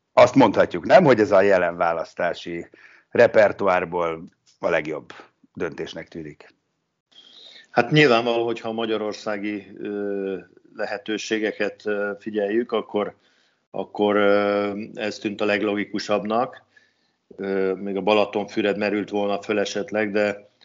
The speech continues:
Speaker 2: valószínűleg a, a, az anyagi lehetőségek meg a, a, az ambíciók, ö, talán a, a Fradinál jobbak. Mindenesetre azért, ö,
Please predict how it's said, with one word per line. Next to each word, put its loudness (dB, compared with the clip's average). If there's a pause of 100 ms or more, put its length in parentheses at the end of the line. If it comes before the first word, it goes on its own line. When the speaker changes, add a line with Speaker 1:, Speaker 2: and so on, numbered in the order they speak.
(140)
Speaker 2:
valószínűleg -4
a, 2
a, 0 (1160)
az -10
anyagi 0
lehetőségek -2
meg -8
a, -6
a, -10 (500)
az -16
ambíciók, -2
ö, -6
talán -4
a, -6 (460)
a -18
Fradinál -2 (640)
jobbak. 2 (680)
Mindenesetre 4
azért, 2
ö, 2